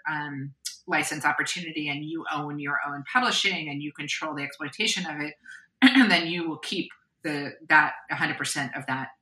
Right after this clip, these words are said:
of that share of that license. So, you know, that is something that I think is an important, um, and hopefully empowering aspect of what we offer. Um, it also, also, you know, there are certainly, there's lots of options of people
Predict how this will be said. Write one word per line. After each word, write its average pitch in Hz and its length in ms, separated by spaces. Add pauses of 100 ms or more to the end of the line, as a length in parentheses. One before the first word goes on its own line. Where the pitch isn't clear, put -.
of 139 140
that 135 220
share 147 500
of 143 140
that 139 280
license. 160 680
So, 151 380 (320)
you 196 80
know, 185 60
that 208 220
is 190 240 (220)
something 202 320
that 165 140
I 160 80
think 165 340
is 165 140
an 156 80
important, 156 640 (240)
um, 139 440 (680)
and 165 120
hopefully 151 360
empowering 151 760
aspect 156 400
of 175 100
what 170 180
we 170 100
offer. 220 560 (380)
Um, 160 360
it 202 140
also, 214 320 (220)
also, 226 560 (100)
you 208 140
know, 175 180 (260)
there 208 240
are 196 280
certainly, 190 420
there's 214 220
lots 262 260
of 190 140
options 180 560
of 170 100
people 180 260